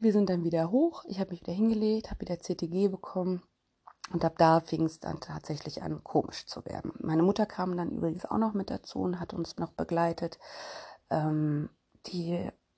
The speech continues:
doch, ich glaub, doch, genau, die kamen dann zum C T G dann nach dem Laufen, richtig.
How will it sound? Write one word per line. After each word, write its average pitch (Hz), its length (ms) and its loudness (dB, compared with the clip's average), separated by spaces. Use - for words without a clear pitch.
doch, 151 220 -6
ich - 120 -16
glaub, 180 320 0
doch, 170 180 6
genau, 175 240 6
die 156 120 2
kamen 170 280 4
dann 160 160 2
zum 156 260 0
C - 160 -6
T 151 120 -6
G 147 240 -2
dann 147 260 0
nach 147 200 -4
dem 143 120 -6
Laufen, - 300 -8
richtig. - 360 -8